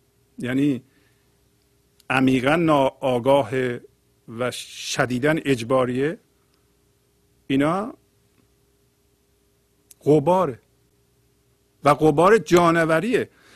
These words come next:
چون انسان بنا به تعریف اینه که یه پاش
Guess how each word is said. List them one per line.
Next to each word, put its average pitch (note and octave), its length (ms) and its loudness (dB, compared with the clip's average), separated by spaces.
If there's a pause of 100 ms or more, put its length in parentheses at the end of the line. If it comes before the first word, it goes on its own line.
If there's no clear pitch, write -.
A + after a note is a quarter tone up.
(140)
چون E3+ 180 -2 (200)
انسان E3 460 0
بنا E3+ 260 0
به C3 140 -4
تعریف D#3+ 600 -4 (440)
اینه G3 200 0
که G3+ 360 -2
یه F3+ 120 4
پاش - 500 0